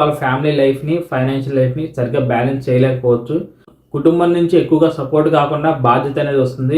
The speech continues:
And అలాగే ఫైనాన్షియల్ లైఫ్లో కూడా చాలా వరకు ups and downs అనేవి వీళ్ళకి ఉంటూ ఉంటాయి. వీళ్ళకి రావాల్సిన డబ్బులు కానీ ప్రాపర్టీస్ కానీ అంత తేలిగ్గా రావు. అవి రావాలంటే దాని వెనకాల వీళ్ళు చాలా హార్డ్ వర్క్ and స్ట్రగుల్స్ అనేవి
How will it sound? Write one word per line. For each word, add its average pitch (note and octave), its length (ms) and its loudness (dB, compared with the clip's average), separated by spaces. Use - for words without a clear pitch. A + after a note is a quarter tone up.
And C3+ 160 -6
అలాగే D3 180 -2
ఫైనాన్షియల్ C#3 460 -4
లైఫ్లో C3 300 -4
కూడా D3+ 120 0
చాలా C#3 240 4
వరకు D3+ 260 2
ups B2+ 200 -4
and C#3 120 -4
downs C#3+ 280 -2
అనేవి C#3+ 180 -4
వీళ్ళకి C3 240 -2
ఉంటూ C3 240 0
ఉంటాయి. A#2+ 320 0
వీళ్ళకి D3 320 2
రావాల్సిన D#3 440 4
డబ్బులు C#3 280 0
కానీ D3+ 160 -2
ప్రాపర్టీస్ C3+ 520 -2
కానీ D3+ 140 -4
అంత C3+ 100 -4
తేలిగ్గా C3+ 400 2
రావు. C#3+ 180 2
అవి C3+ 220 0
రావాలంటే D3+ 420 4
దాని C3+ 160 0
వెనకాల C#3 280 0
వీళ్ళు D3 200 -2
చాలా C3+ 240 2
హార్డ్ B2 240 0
వర్క్ C3+ 180 0
and - 180 -6
స్ట్రగుల్స్ C#3 400 -2
అనేవి C#3 180 -4